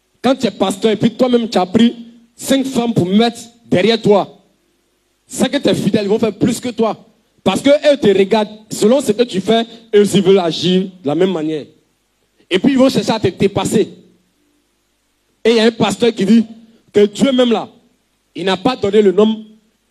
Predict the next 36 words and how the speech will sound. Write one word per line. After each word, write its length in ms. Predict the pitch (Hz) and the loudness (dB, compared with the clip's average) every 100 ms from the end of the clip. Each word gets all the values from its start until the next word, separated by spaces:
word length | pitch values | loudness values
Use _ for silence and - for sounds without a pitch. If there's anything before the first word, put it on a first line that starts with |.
| _ _ _ _ - | _ _ _ _ -6
exact 420 | 202 - 226 190 | -6 -4 -4 0
de 80 | 175 | -2
femmes 260 | 202 220 | 0 -2
que 80 | 220 | -2
tu 100 | 202 | 0
veux 100 | 160 | 0
prendre. 300 | 185 170 147 - _ _ | 0 -2 -2 -8 _ _
Que 80 | 254 | -6
tu 120 | 269 | -2
peux 120 | 226 233 | 0 0
prendre 340 | - 226 240 - - _ _ _ | 0 0 0 -4 -20 _ _ _
autant 600 | 233 254 - - 320 - | -2 -2 -4 -4 -2 0
que 100 | 269 | 0
tu 120 | 285 185 | 0 2
veux. 220 | 196 160 - _ _ _ _ _ _ _ _ _ | 0 0 -6 _ _ _ _ _ _ _ _ _
Et 60 | 180 | -2
puis 80 | 285 | 0
il 80 | - | 2
précise, 400 | 226 - 214 - - _ | 2 2 -2 -6 -20 _
autant 580 | 226 226 226 - 339 294 | 2 2 -4 -4 -4 -2
que 120 | 285 | -4
tu 180 | 269 185 | -2 0
veux. 200 | 196 - - - _ _ _ _ _ _ _ _ _ _ _ _ _ _ _ _ _ _ | 2 0 -6 -20 _ _ _ _ _ _ _ _ _ _ _ _ _ _ _ _ _ _
C'est-à-dire, 460 | - 196 220 269 262 - - | -2 0 2 2 2 -4 -2
même 180 | 254 | -2
si 140 | 269 - | 0 -2
tu 100 | 175 | 0
veux 120 | 226 | -2
vingt 240 | 196 233 | 0 -2
femmes, 260 | 220 220 226 - _ _ _ - | 0 -4 -6 -12 _ _ _ -6
tu 100 | 190 | 0
veux 100 | 277 | 0
mille 300 | 285 302 269 | 2 2 2
femmes 220 | 262 233 | -2 0
comme 160 | 269 | 0
Salomon, 500 | 240 208 214 214 240 | 0 0 2 4 2